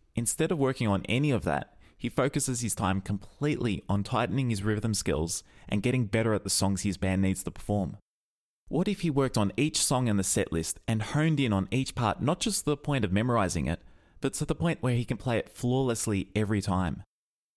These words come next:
A practice routine like that definitely isn't balanced compared to the typical advice, but it's pretty clear how it would benefit him.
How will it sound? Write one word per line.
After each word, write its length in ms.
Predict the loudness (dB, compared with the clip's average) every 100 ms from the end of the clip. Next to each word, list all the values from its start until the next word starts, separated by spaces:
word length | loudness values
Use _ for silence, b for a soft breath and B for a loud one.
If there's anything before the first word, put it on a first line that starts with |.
| _ -4
A 40 |
practice 440 | 0 0 0 -2 0
routine 320 | 0 2 2
like 160 | 2
that 280 | 2 0 0
definitely 460 | 0 0 0 0 0
isn't 260 | 0 0
balanced 420 | 2 2 0 -2 -2
compared 280 | 0 0 -2
to 100 | -2
the 100 | 0
typical 400 | 0 -2 0 0
advice, 560 | 2 0 0 -4 -10 B B B -2
but 140 | -2
it's 100 | -2
pretty 280 | -4 -4 -4
clear 280 | 0 0 2
how 220 | 2 0
it 100 | 0
would 160 | -4 0
benefit 380 | 0 2 -2
him. 240 | -2 -2